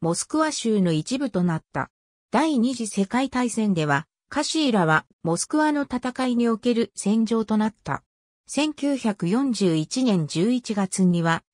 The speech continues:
モスクワへと北上するドイツ国防軍が占領しているが、間もなく退却している。カシーラ火力発電所戦後は、カシーラ市の面積は拡大した。千九百二十年代に、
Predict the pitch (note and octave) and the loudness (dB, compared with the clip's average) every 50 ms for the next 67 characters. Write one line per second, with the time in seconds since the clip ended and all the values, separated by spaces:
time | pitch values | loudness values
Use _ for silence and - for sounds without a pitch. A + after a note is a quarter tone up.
0 | _ _ - E3+ F3+ F#3+ - - - C#4 C#4+ C#4+ C#4 C4+ C4+ - G#3 F3+ - G3+ | _ _ 0 0 0 0 -2 -4 -4 -2 0 0 0 0 -2 -2 -4 -4 -4 -4
1 | - - B3+ A#3+ C4+ C4 B3 - - A3+ G#3 F#3+ E3 F3 G3+ A#3+ - - - - | -4 -4 -2 -2 -2 -2 -2 -2 -2 -2 -2 0 0 0 0 0 -2 -4 -4 -4
2 | C4+ - - B3+ A#3+ C#4 C#4+ C#4 C4+ A3 G#3 G3 F3+ E3 D#3+ D#3 D3+ - _ _ | -4 -2 -2 -4 -2 0 0 0 2 2 2 2 2 2 0 0 -2 -4 _ _
3 | _ _ - - G3 A#3 C4+ D4 C#4 D4 C#4+ C#4+ C#4 - - B3 A#3+ A#3 A3+ G#3+ | _ _ -6 -2 -2 0 0 -2 -2 0 0 0 0 -2 0 0 0 2 2 0
4 | A#3 G#3+ F#3 E3+ E3 - _ _ _ _ - E3+ F#3 A#3+ B3+ B3 B3+ B3 - - | 0 2 2 0 0 -2 _ _ _ _ 0 2 2 2 2 2 0 -2 -4 -6
5 | - E3+ F3+ G3 G#3 - A3+ A3+ - - A3 - - - F3+ F3 E3+ D3+ D3 C#3+ | -4 -2 -2 -2 -2 -2 -4 -6 -4 -4 -6 -6 -4 -2 -2 0 0 -2 -2 -4
6 | - _ _ _ _ _ _ _ _ _ - - G3 - - - D4+ D4 D4+ D4+ | -6 _ _ _ _ _ _ _ _ _ -6 -4 -4 -4 -2 -2 -4 -2 -2 -2
7 | D4+ D4+ - C4 C4 D4+ D4 - C#4+ B3+ C4+ C4+ - B3 B3 A#3+ C4 C4 B3 - | -2 -2 -2 -2 -2 -2 -2 -4 -4 -4 -4 -4 -2 -2 0 0 0 -2 -2 -2
8 | C4+ B3+ - B3 A#3+ B3 A#3 F#3+ F#3 E3+ D#3+ D#3 - _ _ _ _ - - F#3+ | -2 -2 -2 -2 -2 0 0 0 2 2 2 0 0 _ _ _ _ -4 -2 -2
9 | F#3 - - D4 D4+ D4+ C#4+ D4 C#4+ C#4 - C4 C#4+ A#3+ F#3 F#3+ A#3+ C4+ A#3 - | 0 0 0 -2 0 0 0 0 -2 -2 -2 -2 0 2 2 2 2 0 0 0
10 | G#3+ G3 - F#3+ E3+ E3 D#3 - - D3 - - G#3 G#3 G#3 G3+ F#3+ - - - | -2 0 0 0 0 0 0 -2 -4 -6 -4 0 0 2 2 0 0 -2 -2 -2
11 | D#3+ D3+ - - _ _ _ _ _ _ _ _ _ - - D#4 F4 F4+ E4+ D4+ | -2 -2 -2 -6 _ _ _ _ _ _ _ _ _ -10 -4 -2 0 0 0 -2
12 | - - C#4+ D4 C#4 A#3+ A3+ G#3 - - F3 D#3+ E3 F3 G3 B3 C#4+ C#4 C4+ C4+ | -2 -2 -2 -2 0 0 -2 -2 0 0 2 2 2 2 2 0 0 0 0 0
13 | C4+ C4 A#3+ G3+ F#3 E3+ E3+ D#3 D3+ D#3 D#3 | 2 2 2 2 2 2 0 0 -2 -4 -4